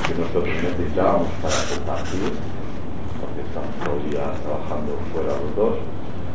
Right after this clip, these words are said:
y luego ese descanso que ella necesitaba. Y luego encima, como que también,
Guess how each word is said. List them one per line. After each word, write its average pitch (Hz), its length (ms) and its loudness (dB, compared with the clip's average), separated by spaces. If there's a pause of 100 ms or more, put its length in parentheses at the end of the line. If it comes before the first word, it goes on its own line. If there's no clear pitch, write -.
(260)
y 85 80 0
luego 80 480 2
ese - 160 0
descanso - 640 0
que 85 80 2
ella - 160 0
necesitaba. 78 640 -2 (560)
Y 73 80 -2
luego 73 240 2
encima, 85 320 0 (160)
como - 240 -2
que 87 80 0 (400)
también, - 240 0